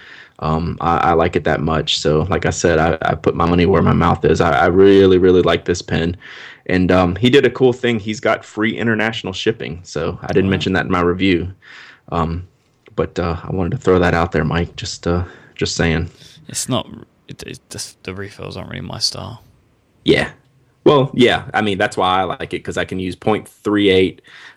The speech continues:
Speaker 1: Pilot Juice refills, which is blue black, which is what I use, and I can use the Pilot High Tech C Cavalier. So those are my two.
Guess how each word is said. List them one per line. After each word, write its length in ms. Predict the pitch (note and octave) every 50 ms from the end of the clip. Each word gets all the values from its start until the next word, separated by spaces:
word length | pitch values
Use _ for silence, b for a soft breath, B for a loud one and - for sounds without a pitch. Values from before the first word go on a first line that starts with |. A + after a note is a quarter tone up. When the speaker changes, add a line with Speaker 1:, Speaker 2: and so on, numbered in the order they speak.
| B B
Speaker 1:
Pilot 320 | - G#2+ G2+ G2+ F#2+ G2
Juice 320 | F#2+ F#2+ G2 F#2+ - -
refills, 540 | G2+ G2 F2+ - - F2+ E2+ E2+ F2+ F2 -
which 120 | F2+ F2 -
is 120 | - F2+
blue 340 | E2+ _ F2+ - F2+ F#2+ F#2
black, 360 | D#2+ F2+ E2 D#2 E2+ F2+ -
which 140 | - F2+ -
is 80 | -
what 140 | - F2 E2
I 40 | E2+
use, 320 | F#2 F2 F2 F2+ F2+ D#2+
and 100 | - C2+ G2
I 40 | F#2+
can 140 | F#2+ F#2
use 280 | F2+ F#2 F#2 F2+ G2+ -
the 260 | - F2+ F2+ - F#2+
Pilot 380 | F2+ - - F#2+ F#2 F#2 E2 D#2
High 180 | - F#2 F#2
Tech 240 | E2+ - F#2+ - -
C 180 | - - F#2+ F#2
Cavalier. 720 | - - - F#2 F#2 F2 F#2 F#2 F#2+ F#2 - - - - B B B B B B B
So 140 | - -
those 220 | G#2+ A2 B2 C3 B2+
are 20 |
my 160 | A#2 A2+ A2
two. 560 | G#2+ A2 - - B2 A#2 A2+ G#2+ G#2 G2+ G2